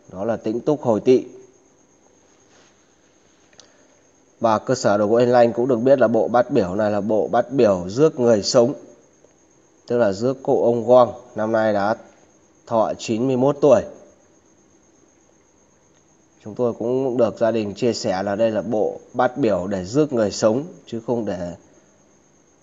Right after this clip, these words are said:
thường thì là chúng tôi thờ các cái người quan của ngày xưa. Nhưng bây giờ,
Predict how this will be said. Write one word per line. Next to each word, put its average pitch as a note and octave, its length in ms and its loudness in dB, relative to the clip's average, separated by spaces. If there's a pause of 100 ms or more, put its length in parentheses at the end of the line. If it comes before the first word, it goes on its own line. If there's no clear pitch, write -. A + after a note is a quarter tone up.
(220)
thường A#2 300 4
thì A2 100 -4
là G#2+ 160 2
chúng A2 180 -4
tôi B2+ 280 2
thờ G#2 340 0
các B2 240 0
cái C#3+ 160 -4
người A#2 420 2 (1000)
quan A#2+ 280 4
của G#2 120 -4
ngày G2+ 160 -4
xưa. C#3 420 2 (1200)
Nhưng A2+ 180 -8
bây B2 120 0
giờ, G2+ 340 -2